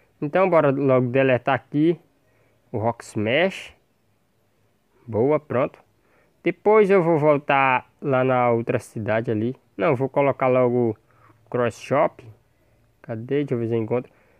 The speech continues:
Já também vou colocar esse atração, esse attraction, que é muito bom, viu? Vou ter que colocar em algum Pokémon. Que merda, velho. Não aprende.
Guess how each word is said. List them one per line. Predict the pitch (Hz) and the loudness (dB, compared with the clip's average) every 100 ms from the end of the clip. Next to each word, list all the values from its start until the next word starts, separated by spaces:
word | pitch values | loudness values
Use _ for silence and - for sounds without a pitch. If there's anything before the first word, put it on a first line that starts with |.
| _ 131 | _ -4
Já | 139 | 0
também | 131 131 | 2 2
vou | 117 123 | 0 0
colocar | 135 127 143 | 0 0 -2
esse | 131 139 | -2 -4
atração, | 127 147 151 - - 117 107 | -2 -2 -2 -6 -4 -2 -2
esse | - 131 | -4 -4
attraction, | 120 - 123 113 123 110 - _ _ _ _ | -4 0 -2 -2 -6 -8 -12 _ _ _ _
que | - | -6
é | 113 | -4
muito | 113 123 139 | -2 -4 -4
bom, | 120 107 | -2 -2
viu? | 101 101 | -2 -4
Vou | 101 | -4
ter | 107 | -6
que | 117 | -2
colocar | 123 120 127 | -2 0 -2
em | 120 | -2
algum | 117 123 | -2 -4
Pokémon. | 127 - 170 135 107 - _ _ _ _ _ - - - | -6 -4 -2 0 -2 -8 _ _ _ _ _ -20 -20 -10
Que | - | 0
merda, | 190 156 156 131 113 104 | 4 4 4 2 0 0
velho. | 113 113 | 0 2
Não | 127 | 2
aprende. | 165 156 - 117 147 180 135 107 101 | 2 0 -4 0 2 4 2 0 -8